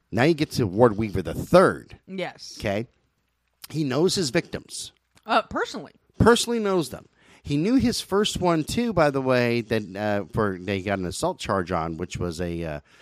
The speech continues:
Speaker 1: a girl that, uh, belonged to a family he was living with, him and his
Speaker 2: Okay.
Speaker 1: wife. But we'll get into that when I do the whole expose
Speaker 2: Yeah.
Speaker 1: on him.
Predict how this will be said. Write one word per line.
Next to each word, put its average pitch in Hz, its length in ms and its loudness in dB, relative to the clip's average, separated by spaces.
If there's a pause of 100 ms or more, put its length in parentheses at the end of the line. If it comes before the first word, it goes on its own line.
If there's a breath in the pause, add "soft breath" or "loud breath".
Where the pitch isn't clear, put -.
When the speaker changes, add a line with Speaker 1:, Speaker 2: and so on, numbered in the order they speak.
(240 loud breath)
Speaker 1:
a 82 80 -10
girl 87 500 -2
that, 82 140 -6 (200)
uh, 80 260 -10 (680)
belonged 104 320 0
to 101 80 -6
a 90 40 -4
family 92 240 -6
he 90 100 -8
was 78 180 -10
living 110 280 -2
with, - 400 -16 (480)
him - 140 -4
and 85 80 -6
his 160 80 -6
Speaker 2:
Okay. 139 60 -4
Speaker 1:
wife. 127 300 2
But 98 80 0
we'll 107 140 -4
get 117 140 0
into 98 180 -2
that 110 120 2
when 92 100 -2
I - 40 -2
do 87 100 -4
the 80 100 -6
whole 73 120 -6
expose 87 240 -12
Speaker 2:
Yeah. 185 420 2
Speaker 1:
on 90 100 2
him. 82 140 -8